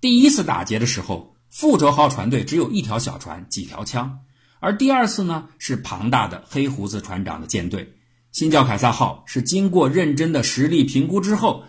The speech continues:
才做出了前后截然不同的决策的。说的有道理，但是啊，既然如此，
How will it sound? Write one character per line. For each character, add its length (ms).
才 200
做 200
出 180
了 180
前 280
后 220
截 260
然 200
不 100
同 180
的 100
决 220
策 240
的。 200
说 200
的 100
有 140
道 180
理， 140
但 160
是 200
啊， 320
既 180
然 220
如 160
此， 320